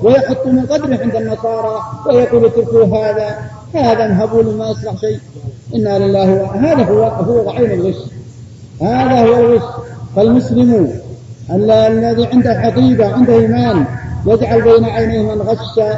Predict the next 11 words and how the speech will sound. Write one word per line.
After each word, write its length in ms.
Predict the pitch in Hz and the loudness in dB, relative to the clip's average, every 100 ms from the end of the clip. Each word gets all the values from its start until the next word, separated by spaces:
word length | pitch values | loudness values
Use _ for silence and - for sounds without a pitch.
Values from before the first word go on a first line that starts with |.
| - | -6
فليس 360 | 175 190 196 180 | -4 -2 -2 -2
مني". 520 | 180 180 160 156 143 - - - - - - - - 202 | -2 0 0 0 -2 -4 -10 -8 -8 -8 -10 -8 -6 0
ولعله 540 | 247 233 247 233 226 226 | 0 0 0 2 0 -2
سبحانه 440 | - 226 220 208 | -6 -4 -2 -2
وتعالى 600 | 208 208 214 220 214 214 214 - - - | -2 -2 -4 -2 -2 -4 -8 -12 -14 -4
يفتح 360 | 202 - 208 196 | -4 -2 -6 -2
عليه 320 | 214 220 220 | 2 2 2
إذا 280 | 202 208 202 | -2 -4 -2
كرر 280 | 226 233 | -4 -2
هذا 400 | 220 208 208 202 | -2 -2 -2 -2
الحديث، 520 | 190 196 196 202 147 | -2 -2 0 2 2